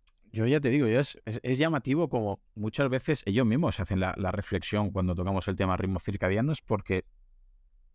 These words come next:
les digo, ahora, por ejemplo, lo que comentabas, diez, once de la mañana,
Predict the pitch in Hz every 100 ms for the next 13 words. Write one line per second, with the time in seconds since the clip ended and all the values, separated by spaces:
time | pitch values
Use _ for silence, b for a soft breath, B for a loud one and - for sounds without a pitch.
0 | - 104 98 101 107 147 135 - _ _
1 | _ - 101 120 98 85 82 82 85 85
2 | 85 85 107 95 80 - 101 104 - 107
3 | 98 101 95 - _ _ _ _ - 101
4 | 95 98 110 131